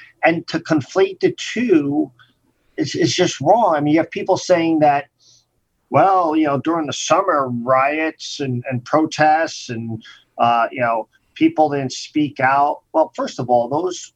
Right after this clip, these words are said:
those were Black Lives Matter protests. They were specific to the, the, the, the issue in this country of systemic racism,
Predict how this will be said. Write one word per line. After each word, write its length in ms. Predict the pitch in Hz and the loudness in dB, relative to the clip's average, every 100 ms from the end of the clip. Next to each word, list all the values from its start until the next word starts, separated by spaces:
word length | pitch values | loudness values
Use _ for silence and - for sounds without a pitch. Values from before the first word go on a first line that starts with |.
| - | -8
those 180 | 139 117 | -6 -6
were 60 | |
Black 320 | - 143 160 175 | -2 0 0 0
Lives 240 | 160 131 | -2 0
Matter 260 | 127 113 120 | -4 -4 -6
protests. 680 | - 107 - - - - _ _ - | -12 -14 -14 -16 -16 -20 _ _ -4
They 100 | 131 | 0
were 260 | 127 123 - | 0 -2 -8
specific 1000 | - - 143 - - 180 175 170 165 - _ - - | -20 -10 -8 -6 0 0 0 -6 -6 -16 _ -14 -2
to 640 | 147 131 127 127 127 123 _ _ _ _ _ _ _ _ _ 135 | 2 4 2 2 0 -2 _ _ _ _ _ _ _ _ _ -12
the, 160 | 139 - | -12 -10
the, 220 | 139 131 - | -10 -10 -8
the, 240 | 131 127 127 | -8 -8 -8
the 220 | 139 156 | -6 -2
issue 280 | 160 180 170 | 0 0 -2
in 60 | |
this 180 | 165 - | -2 0
country 320 | 151 131 139 | 0 0 -2
of 100 | 120 | -6
systemic 500 | - 120 - 131 135 | -6 -4 0 0 -2
racism, 680 | 117 101 95 107 110 127 | -6 -8 -10 -14 -10 -10